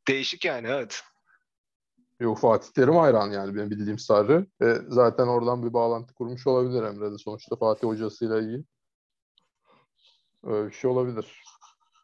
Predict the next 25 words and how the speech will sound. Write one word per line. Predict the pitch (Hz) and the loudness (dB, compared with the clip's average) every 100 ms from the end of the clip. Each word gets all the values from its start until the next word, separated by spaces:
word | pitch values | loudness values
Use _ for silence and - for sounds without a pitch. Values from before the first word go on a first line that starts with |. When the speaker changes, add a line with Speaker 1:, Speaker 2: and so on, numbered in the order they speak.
| _ _ - | _ _ -2
Speaker 2:
E, | |
derbiyi | 135 120 131 131 135 151 | 0 2 4 4 6 4
etkileyebilecek | 156 131 - 135 139 135 135 143 147 | 4 2 -2 0 2 2 -2 -6 -4
bir | 151 | 2
haber | 135 143 147 - _ - | 2 2 -2 -4 _ -6
paylaşacağım | 117 107 113 - 110 110 | -6 -6 -12 -12 -14 -14
şimdi. | - 107 127 180 - - - - _ - | -18 -10 -8 -8 -10 -20 -20 -20 _ -4
E, | |
Madagaskar | 120 123 131 143 165 160 180 170 | 0 2 2 4 2 0 0 0
ordusu | 180 131 127 131 - 160 | 2 0 0 -6 -4 -2
askerleri | 135 - 139 131 135 151 - _ _ _ - | -2 -2 -2 -2 -2 -6 -8 _ _ _ -4
Tanzanya | 131 131 135 151 156 | -2 -2 0 -2 -2
milli | 143 143 156 | -4 -6 -6
takımında | 151 127 143 139 139 165 175 | -6 -6 -6 -6 -4 -4 -4
kaldığı | - 131 127 156 | -2 0 0 0
otelde | 139 131 127 135 165 135 | -2 -2 -4 -4 -8 -4
baskın | 123 123 156 | -4 -4 -12
düzenlemiş. | 135 110 113 110 120 185 - _ _ _ _ _ - | -10 -10 -10 -10 -12 -12 -14 _ _ _ _ _ -10
Otelde | 120 139 135 151 143 | 0 2 2 2 0
rehin | 151 | -2
alınanlardan | 156 143 139 135 139 135 147 | -4 -6 -6 -6 -6 -6 -8
bir | 147 | -8
tanesi | 147 135 127 - | -6 -6 -6 -10
de | 156 | -10
Samatta'ymış. | - 139 135 - 107 - _ _ | -4 -2 -2 -4 -8 -10 _ _